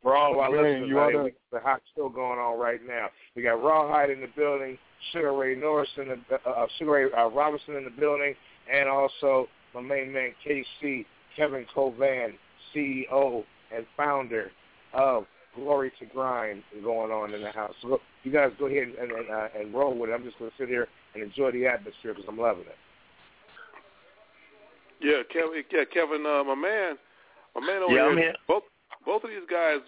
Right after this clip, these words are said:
Speaker 3: both of these guys on the phone right now, uh, are, are musicians, man. You know, uh, my man Rawhide. He,
Speaker 4: Okay,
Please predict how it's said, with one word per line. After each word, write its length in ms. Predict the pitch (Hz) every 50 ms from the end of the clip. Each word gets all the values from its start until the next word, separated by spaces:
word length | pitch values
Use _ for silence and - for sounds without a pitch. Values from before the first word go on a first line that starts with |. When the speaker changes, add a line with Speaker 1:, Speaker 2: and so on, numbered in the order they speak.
| - -
Speaker 3:
both 180 | 160 185 190 -
of 60 | 185
these 140 | 175 151 147
guys 180 | 160 156 143 135
on 60 | 139
the 80 | 131 - -
phone 220 | 139 147 147 139
right 200 | 127 120 110 104
now, 380 | 107 110 110 110 107 107 104 110 117 -
uh, 1000 | 120 110 101 95 92 87 - _ _ _ _ _ _ _ _ _ _ _ - 117
are, 260 | 107 107 - 113 107
are 40 | 107
musicians, 680 | 110 110 110 107 104 95 95 113 117 107 - 107 87 82
man. 300 | 90 95 98 95 98 101
You 80 | 98 98
know, 480 | 98 98 95 98 98 92 92 92 95 92
uh, 40 | 90
my 120 | 90 92 90
man 300 | 95 101 101 101 95 95
Rawhide. 500 | 101 104 107 101 95 104 101 101 95 95
He, 80 | 98 101
Speaker 4:
Okay, 400 | 104 101 - 110 101 92 -